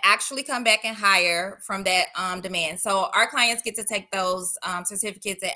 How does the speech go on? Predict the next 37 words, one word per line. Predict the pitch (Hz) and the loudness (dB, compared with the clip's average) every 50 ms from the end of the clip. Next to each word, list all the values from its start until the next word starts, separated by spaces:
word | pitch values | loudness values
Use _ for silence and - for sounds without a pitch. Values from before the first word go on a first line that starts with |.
| - | -2
absolutely | 170 180 - - 196 185 185 185 185 180 | -2 -2 -2 -6 -6 -6 -8 -8 -8 -6
no | 175 170 175 | -4 -6 -4
cost | - - 156 156 - - | -4 -4 -6 -2 -4 -4
to | 151 | -4
them. | - 156 127 - - - _ _ _ _ _ _ _ _ _ _ | -4 -8 -8 -8 -12 -18 _ _ _ _ _ _ _ _ _ _
Because | 214 226 - - 277 294 294 247 - - - | -6 -2 0 4 4 4 4 2 -4 -2 2
of | 214 220 214 208 202 | 4 4 4 4 2
my | 214 208 202 208 214 - 220 | 2 4 6 6 6 4 2
expertise | 214 - - - 208 208 202 - 233 202 202 202 - - | 0 0 0 0 -4 -2 -2 -2 -4 -4 -4 -6 -6 -4
in | - 196 190 180 | -4 -4 -2 0
the | 180 180 | -2 -2
personal | 175 220 190 185 - 196 | -2 0 0 0 0 -2
and | 185 - | -6 -10
professional | 196 185 - 185 185 - 185 175 175 | -8 -6 -6 -4 -4 -6 -10 -10 -6
development | 185 214 208 247 320 415 453 269 196 214 208 220 - | -6 -4 -2 0 0 0 0 -2 -4 -6 -8 -6 -8
space, | - - 214 185 180 180 190 208 202 - - _ _ _ _ _ _ _ | -4 0 2 2 2 2 0 -6 -8 -10 -12 _ _ _ _ _ _ _
we | 226 247 | -4 -2
then | 226 226 254 262 269 302 | 0 2 4 4 4 2
help | 294 285 254 233 233 233 - - | 2 4 4 4 4 2 -2 -8
and | 190 185 185 | -8 -6 0
walk | 190 202 220 214 - | 0 0 0 0 -4
them | 226 226 220 214 | -6 -6 -6 -6
through | - 214 208 202 196 185 180 | -6 -4 -2 -2 -2 -4 -6
the | 190 170 | -8 -8
resume | 165 214 240 247 240 254 247 240 233 | -4 -2 -2 -2 -2 -2 -2 -2 -2
writing, | 226 233 226 220 220 208 190 | 0 -2 -2 -2 -2 -2 -4
the | 180 - | -8 -6
interview | - 208 226 233 208 208 220 220 202 | -6 -6 -6 -6 -8 -8 -10 -10 -10
prep, | - 233 214 202 196 - - _ | -6 -2 -2 -2 -2 -4 -6 _
branding. | 180 196 208 220 220 214 214 208 208 208 - _ _ _ _ _ _ | -2 2 2 2 2 2 -2 -4 -6 -8 -12 _ _ _ _ _ _
Listen, | - 262 254 247 - 165 165 | 0 2 2 2 2 -2 -4
if | 165 - | -6 -2
they've | - 262 262 226 | 2 2 2 2
never | 233 226 233 247 226 233 226 226 | 6 6 6 6 6 4 2 2
had | 220 220 233 226 220 202 | 2 2 2 2 4 4
a | 190 175 165 - - - - | 2 2 0 -2 -6 -12 -4
corporate | - 247 247 247 - - 226 214 196 | -2 -2 -2 -2 -4 -6 -6 -6 -6